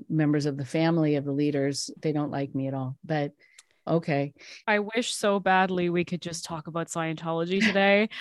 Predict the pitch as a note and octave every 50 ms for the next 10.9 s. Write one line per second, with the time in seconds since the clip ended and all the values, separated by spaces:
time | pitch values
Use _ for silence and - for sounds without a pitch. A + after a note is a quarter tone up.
0 | - - - _ G#3+ A3 C4 C4 A#3+ A3+ A#3 A#3+ B3 B3+ C#4 D#4 - - - A3+
1 | G#3 - F3+ A3 G#3+ F#3+ G3+ A#3 B3 B3+ A#3+ A3 G#3+ G#3+ G3+ G3+ G3 F#3+ F#3 F#3+
2 | F#3+ F#3+ - _ _ - F4 E4+ D4+ C#4+ C#4 B3 A3 B3 A#3 A#3 A3 - G#3 F#3+
3 | - F3 D#3+ D#3 _ E3+ - - G3 G#3 A3 G3+ F#3+ - - F3+ G#3+ A#3 A#3+ A#3+
4 | A3+ G#3 G3+ - - G#3+ G#3+ G3 D#3+ D#3 E3+ G3 G#3+ B3 A#3+ A#3+ C#4 A#3+ A3 -
5 | - A3+ A#3 A#3+ A#3+ - - A#3 A3 G#3+ G#3+ G3+ F#3+ F#3 F#3 F3+ E3+ - - F3
6 | E3 D#3+ D#3 D3+ D3+ - - - - G#3+ - E4+ - - G4+ F#4 F#4+ F4 B4 A4
7 | - - E4 - G#4 G4+ - - _ _ _ _ - - - - G3+ G3 F#3+ F#3+
8 | F#3+ F#3 F#3+ F#3+ F#3+ F#3+ - _ _ _ _ - - - C4+ B3+ B3+ C4+ C4+ C4+
9 | C#4 C#4 C#4 B3 C4+ B3 B3+ B3 - - B3+ B3+ A#3+ B3+ G#3+ A3+ A3+ A3+ A3+ A3
10 | A3+ A3+ A3+ - A3+ A#3 B3 A#3+ A#3+ A3 G#3 G3+ G3+ G3 F#3+ F#3 G3 G3+